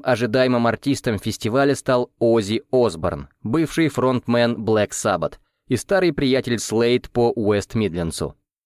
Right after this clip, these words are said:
что ныне выступал с новой группой Blizzard of Oz. Однако в определенный момент по фестивальной площадке поползли слухи о том, что Осборн немного приболел,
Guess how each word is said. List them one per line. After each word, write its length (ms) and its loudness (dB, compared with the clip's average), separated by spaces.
что 240 -2
ныне 260 0
выступал 540 -2
с 100 -8
новой 240 0
группой 400 -2
Blizzard 720 -2
of 220 0
Oz. 400 -2
Однако 640 0
в 60 -2
определенный 500 0
момент 560 -2
по 80 -6
фестивальной 500 -4
площадке 540 -4
поползли 480 -2
слухи 400 -4
о 80 -2
том, 380 -2
что 320 -4
Осборн 640 0
немного 400 0
приболел, 600 -2